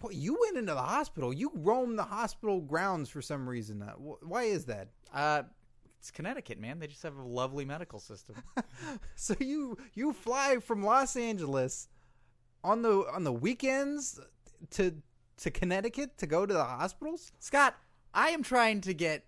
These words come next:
Speaker 2: material for this podcast every waking moment of my life. I wanna make sure that we are a head and shoulders above and making sure that this podcast isn't just fun for kids, but is fun for adult, too.
Speaker 1: <laughs> One dolt.
Speaker 2: One dolt.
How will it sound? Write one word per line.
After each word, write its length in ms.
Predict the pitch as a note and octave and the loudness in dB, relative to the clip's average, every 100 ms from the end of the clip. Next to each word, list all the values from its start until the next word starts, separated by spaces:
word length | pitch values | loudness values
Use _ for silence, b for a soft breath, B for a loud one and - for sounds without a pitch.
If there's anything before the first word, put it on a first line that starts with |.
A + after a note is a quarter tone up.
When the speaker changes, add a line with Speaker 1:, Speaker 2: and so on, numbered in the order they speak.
| - | -6
Speaker 2:
material 640 | D3+ - - B3 B3 A#3 | -6 -4 0 2 4 4
for 160 | A3 G3 | 4 0
this 220 | F3+ F#3 | -2 -2
podcast 760 | - E3 D#3+ D3 D#3 B2+ C3 - - | 2 2 2 0 -2 -2 -2 -10 -2
every 320 | F3+ G3 G3+ | 2 2 4
waking 400 | F#3 F3 - D3+ | 4 4 2 -2
moment 300 | D3 C3+ C3 | -2 -2 -4
of 80 | A#2 | -6
my 160 | A2+ A2+ | -6 -6
life. 300 | G#2+ G#2+ G#2 - | -8 -10 -14 0
I 140 | E3 A#3 | 4 6
wanna 240 | A3+ G3 | 4 2
make 200 | F3+ E3+ | 0 -4
sure 180 | - D#3+ | -4 -2
that 160 | C#3+ C#3+ | -2 -2
we 160 | D3 | -2
are 220 | B2 A#2 | -2 -2
a 180 | A2 A2 - b b | -4 -8 -12 b b
head 200 | G3+ A3+ | -2 -2
and 100 | A3 | -2
shoulders 420 | F#3 G#3 F3 D#3+ | 0 0 2 0
above 460 | C#3 A#2+ C#3+ C#3 B2+ | 0 2 4 4 2
and 120 | B2+ | 0
making 300 | D3 D3+ D3+ | -2 -2 -6
sure 200 | - D3+ | -4 -2
that 160 | C3 - | -2 0
this 360 | E3+ - - - | -2 -2 -8 0
podcast 480 | F#3 E3 E3+ C#3+ E3+ | 2 2 2 -2 -2
isn't 200 | G3+ A3+ | -4 -2
just 180 | A3+ | 0
fun 200 | - A3 | 4 4
for 120 | G3+ F#3 | 4 2
kids, 420 | A3 G3 D3 - B B - | 4 4 2 -6 B B 6
but 100 | F3 | 6
is 200 | D#3+ - | 6 6
fun 260 | F#3 G3+ | 6 6
for 280 | - F3+ D#3+ | 4 6 6
adult, 460 | C#3+ C3+ F#3 F3 - - | 6 6 6 6 -2 -4
too. 360 | G3+ E3 G#2 - B B B B | 0 0 -2 -10 B B B B
Speaker 1:
<laughs> 480 | B G#3 - G3+ D#3+ | B -4 -4 -10 -10
One 380 | B2 C#3 D#3+ C#3+ | 2 6 6 6
dolt. 420 | D3 A2+ - - | 4 4 0 -2
Speaker 2:
One 260 | D3 E3+ E3+ | 4 6 6
dolt. 360 | F3+ G#2+ - | 4 2 -2